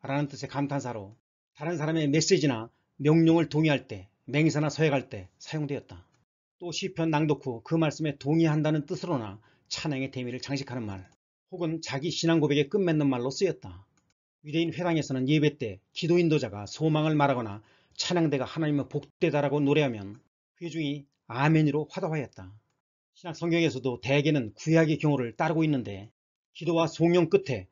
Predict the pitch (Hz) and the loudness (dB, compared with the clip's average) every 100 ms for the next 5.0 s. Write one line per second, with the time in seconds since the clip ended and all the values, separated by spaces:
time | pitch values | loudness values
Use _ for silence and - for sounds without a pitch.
0 | _ _ _ - 170 160 160 156 - 156 | _ _ _ 2 2 2 -2 -2 0 -2
1 | 151 165 151 131 156 170 156 151 143 156 | 0 2 2 2 4 4 4 4 4 4
2 | 147 165 - 104 98 _ _ _ _ - | 2 -2 -4 -12 -12 _ _ _ _ -6
3 | 196 160 170 143 156 156 151 - - 196 | -4 0 4 6 6 6 4 -2 -2 -2
4 | - 131 107 120 - 156 160 151 107 92 | 0 -2 -2 -10 -6 -2 -2 -2 -4 -10